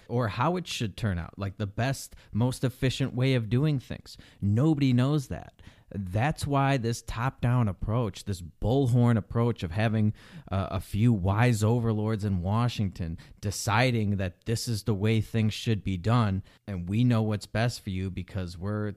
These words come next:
we're so smart and educated or whatever. Nobody knows all that. That's the point. And we, we can talk till we're blue in the face about how the free market could provide this or how this could work and how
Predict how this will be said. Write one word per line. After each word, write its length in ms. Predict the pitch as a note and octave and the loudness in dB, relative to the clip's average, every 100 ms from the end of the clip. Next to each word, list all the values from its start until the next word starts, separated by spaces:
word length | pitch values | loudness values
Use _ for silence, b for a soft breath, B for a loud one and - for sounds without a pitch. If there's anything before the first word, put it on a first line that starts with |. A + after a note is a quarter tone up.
| - | -12
we're 160 | E2 G2+ | -10 -8
so 220 | - G2+ | -6 -8
smart 640 | - - G2+ G#2+ A2+ - | -8 -4 2 2 2 0
and 140 | G2 | -4
educated 720 | - A#2+ A#2 - G#2+ G#2 G2+ F#2 | -2 -4 -4 -4 -2 -2 -2 -4
or 100 | F2+ | -4
whatever. 500 | F#2 C3 A#2 F2+ b b b b b _ _ _ | -2 -2 -2 -6 b b b b b _ _ _
Nobody 400 | A#2+ D3 F3+ F3+ | -6 -4 2 4
knows 280 | D#3 B2 G#2 | 6 4 2
all 180 | G2 F2+ | -2 -4
that. 240 | C2+ G1+ - _ - | -10 -14 -18 _ -8
That's 320 | G#2 C#3 - | -4 -4 -4
the 100 | - | -6
point. 380 | - C#3 G#2+ - _ _ _ G2 | -2 0 0 -2 _ _ _ -8
And 200 | G2 F#2 | -6 -6
we, 160 | A2+ | -8
we 140 | F#2 A2+ | -6 -6
can 200 | A#2 G#2 | -4 -6
talk 380 | - F#2+ A#2 - | -4 -6 -4 -4
till 100 | A#2 | -2
we're 180 | A2 | 0
blue 340 | F2+ F2 G#2 A#2 | -2 -2 0 2
in 80 | A2 | 2
the 80 | |
face 420 | G2+ - A#2+ A2+ - | 0 -4 -4 -4 -6
about 320 | F#2+ F#2+ - | -4 -6 -6
how 580 | - - G#2+ A2+ A2+ A2+ | -12 -8 -6 -2 -2 -2
the 100 | G#2+ | -4
free 280 | - - A2 | -8 -6 -4
market 420 | G#2+ G2+ G#2 F#2+ | -2 -2 -6 -8
could 180 | - F2+ | -8 -8
provide 460 | - E2 F#2 E2+ G2+ | -8 -8 -6 -6 -2
this 380 | B2 B2+ - | -2 -2 -4
or 80 | - | -10
how 320 | - F#2+ G2+ | -6 -4 -4
this 240 | G2+ A2 - | -4 -6 -8
could 180 | - G2+ | -10 -8
work 460 | F#2+ G#2 G#2+ G#2 | -6 -4 -4 -8
and 100 | - | -12
how 380 | - F#2+ G2+ G2+ | -10 -8 -6 -8